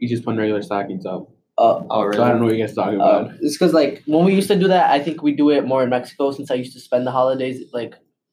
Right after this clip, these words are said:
Speaker 2: back when I was younger, we had more, uh, more time to go. Like, when I was not in high school, we used to go to
Speaker 1: Yeah.
Speaker 2: Mexico during, uh, winter break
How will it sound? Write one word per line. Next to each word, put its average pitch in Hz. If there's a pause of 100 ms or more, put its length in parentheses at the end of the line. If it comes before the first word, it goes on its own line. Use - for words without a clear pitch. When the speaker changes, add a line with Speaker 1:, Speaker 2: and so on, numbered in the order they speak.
(140)
Speaker 2:
back 127
when 131
I 127
was 123
younger, 123
we 123
had 120
more, 117
uh, 113
more 117
time 120
to 113
go. 120 (600)
Like, 110 (260)
when 117
I 120
was 117 (260)
not 123
in 123
high 127
school, 127
we 127
used 123
to 123
go 120
to 107
Speaker 1:
Yeah. 104
Speaker 2:
Mexico 117
during, 123
uh, 120
winter 123
break 123